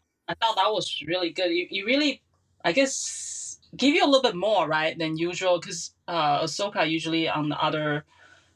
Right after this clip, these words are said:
uh, shows or, or movies, um,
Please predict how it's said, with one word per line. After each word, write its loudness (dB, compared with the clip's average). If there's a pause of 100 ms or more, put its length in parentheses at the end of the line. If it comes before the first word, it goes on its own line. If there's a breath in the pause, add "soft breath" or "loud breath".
(140)
uh, -2
shows 2
or, 2
or 8
movies, 0
um, 0